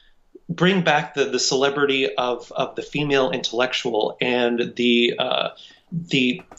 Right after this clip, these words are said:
immigrant that has, uh, the potential to, to change the, to change America. Like, to, to have an immigrant and a, and a, a woman as, as these,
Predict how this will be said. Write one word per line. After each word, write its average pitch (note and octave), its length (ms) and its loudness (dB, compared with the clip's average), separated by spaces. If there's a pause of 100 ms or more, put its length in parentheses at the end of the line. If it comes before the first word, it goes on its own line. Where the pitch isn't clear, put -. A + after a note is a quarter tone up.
immigrant C3 720 4 (360)
that D3 180 0
has, C#3 760 0
uh, B2 340 -6 (480)
the - 60 -12
potential D#3 680 2
to, B2+ 440 0 (100)
to B2+ 340 2
change D3+ 540 2
the, B2+ 240 4 (100)
to C#3+ 120 0
change C#3 320 4
America. C3+ 640 0 (380)
Like, C3+ 380 -2
to, C#3+ 180 0
to D3+ 100 -2
have E3+ 240 2
an D3+ 80 0
immigrant C#3+ 440 0
and B2+ 100 -2
a, B2 40 0
and B2+ 180 -2
a, A#2+ 40 4
a B2 420 0
woman A#2+ 460 2 (380)
as, B2 280 0
as A#2+ 320 -4
these, - 420 -8